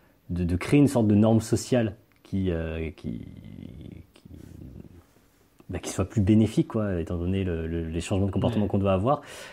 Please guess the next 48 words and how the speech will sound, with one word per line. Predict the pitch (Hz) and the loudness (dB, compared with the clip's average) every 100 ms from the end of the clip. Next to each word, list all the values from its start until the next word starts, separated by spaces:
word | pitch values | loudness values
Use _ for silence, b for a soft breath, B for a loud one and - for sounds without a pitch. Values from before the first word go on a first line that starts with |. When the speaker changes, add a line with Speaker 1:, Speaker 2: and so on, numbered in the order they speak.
| B - | B -10
Speaker 1:
Euh, | 92 87 85 85 | -4 -2 -2 -2
je | 87 | -4
pense | - - | -4 -2
que | |
c'est | 90 | 0
vachement | 90 98 139 | 0 0 0
important | 120 117 | 0 0
d'avoir | 131 110 | 0 0
cette | 113 | -2
réflexion-là. | - 101 92 - 131 123 | -8 -8 -8 -6 -4 0
En | 98 | 2
gros, | 104 139 180 | 4 6 6
parce | 110 - | 4 0
que | |
dans | 95 107 | 2 4
les | 117 | 4
prochains | - 120 113 | 2 0 2
mois, | 113 123 151 147 - | 4 4 2 0 -4
peut-être | - 98 98 | -4 -4 -2
même | 95 98 | 0 -2
pour | - 78 | -4 -4
assez | - - | -2 0
longtemps, | 117 110 156 160 | 0 2 4 4
euh, | 104 98 92 - | 2 0 -2 -2
on | |
va | 92 107 | 2 4
devoir | 110 120 117 107 107 - | 6 6 4 2 -4 -6
adopter | - 117 117 | 2 2 4
des | 123 | 2
comportements | 113 104 117 117 | 2 0 0 0
assez | 107 95 | 0 -2
différents, | 101 - 113 135 | -2 0 2 2
et | |
c'est | - | 0
important | 92 107 127 | -2 -2 -4
qu'ils | 113 | -4
soient | 87 | -6
adoptés | 85 87 - 90 | -6 -6 -2 0
vite | 90 123 101 | 2 2 0
Speaker 2:
Ouais. | 104 | -4
Speaker 1:
et, | 98 90 | -2 0
euh, | 87 87 B B B B B - | -2 -2 B B B B B -6
et, | 95 95 | 0 0
euh, | 87 87 85 | 0 -2 -4
qu'ils | 80 - | -6 -8
soient | - 107 101 | -4 2 2
bien | 92 87 120 117 | 2 4 4 4
acceptés. | 113 113 - 139 160 | 2 -4 2 2 2